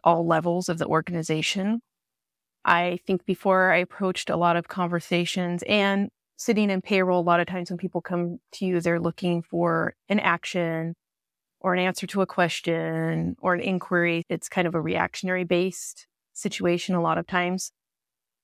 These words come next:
But I now look at each one of those exchanges as a way to, like, really create an experience when I'm dealing with someone that's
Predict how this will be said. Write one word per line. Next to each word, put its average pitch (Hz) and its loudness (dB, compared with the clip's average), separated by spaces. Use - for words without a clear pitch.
But 175 6
I 180 4
now 180 2
look 175 0
at 185 -2
each 202 0
one 180 4
of 180 4
those 170 0
exchanges 202 2
as 175 0
a 165 2
way 170 2
to, 180 -4
like, 165 0
really 185 2
create 170 -2
an 170 0
experience 190 0
when 180 2
I'm 165 2
dealing 175 4
with 165 0
someone 165 0
that's - -6